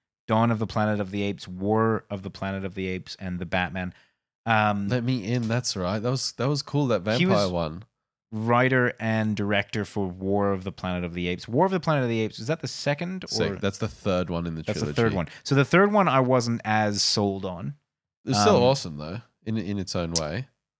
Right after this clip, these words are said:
Speaker 1: I don't think I would have gone so far as to say awesome. I love the first two. Third one was kind of a bit meh for me.
Speaker 2: Okay.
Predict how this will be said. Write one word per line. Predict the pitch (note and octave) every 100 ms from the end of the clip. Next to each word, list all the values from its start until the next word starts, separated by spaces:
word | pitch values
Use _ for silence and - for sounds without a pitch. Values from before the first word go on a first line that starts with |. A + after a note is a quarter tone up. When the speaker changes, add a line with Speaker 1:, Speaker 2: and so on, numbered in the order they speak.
| _ _ _ -
Speaker 1:
I | A#2+
don't | C3 C3 C3
think | C#3
I | B2
would | A#2
have | G#2+
gone | G#2+ G2+
so | G2+
far | G2+
as | F#2+
to | G2+
say | G2
awesome. | F#2 G2 A2
I | A#2+
love | A2 A2 A2+ A2
the | G#2+
first | - A2 -
two. | - D#3 F3 _ _ -
Third | A#2+ A#2
one | A2+
was | G#2
kind | - G#2+
of | G2+
a | F#2
bit | F#2+
meh | F#2+ F#2+
for | - A#2+
me. | C#3 E3 -
Speaker 2:
Okay. | F#2 F2+ F2+